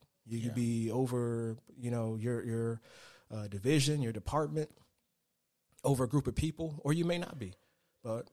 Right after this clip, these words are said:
Speaker 1: if you're not gonna be a good steward over, with the responsibility that God has already given you, then you're not gonna see more. And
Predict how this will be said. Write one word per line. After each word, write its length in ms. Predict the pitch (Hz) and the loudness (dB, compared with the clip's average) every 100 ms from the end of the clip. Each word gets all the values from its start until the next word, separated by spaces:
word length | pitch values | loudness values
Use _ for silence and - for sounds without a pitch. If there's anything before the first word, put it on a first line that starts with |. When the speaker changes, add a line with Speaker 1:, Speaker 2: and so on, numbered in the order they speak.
| - | -2
Speaker 1:
if 200 | 131 131 | -2 0
you're 100 | 180 | 0
not 140 | 156 | 2
gonna 120 | 143 | 2
be 140 | 139 127 | 4 2
a 40 | |
good 200 | 120 135 | 2 0
steward 420 | - - 160 135 | 0 2 4 4
over, 300 | 123 120 113 - | 2 0 -4 -4
with 180 | 135 127 | -4 -2
the 100 | 120 | -2
responsibility 760 | 117 113 131 123 123 131 127 120 | 0 0 0 0 0 0 0 0
that 160 | 113 107 | -4 -4
God 240 | 120 120 | -2 -2
has 140 | 110 | -2
already 320 | 117 113 110 104 | -2 -4 -4 -4
given 260 | 117 160 | -4 -4
you, 200 | 107 104 - _ _ _ _ _ _ | -4 -6 -10 _ _ _ _ _ _
then 220 | 123 123 120 | -4 -2 2
you're 120 | 139 | 2
not 160 | 147 147 | 2 0
gonna 140 | 143 | -2
see 180 | - 180 | -2 -2
more. 220 | 131 98 _ 90 80 - _ _ _ - | -6 -8 _ -20 -20 -20 _ _ _ -4
And 260 | 127 123 | -2 -2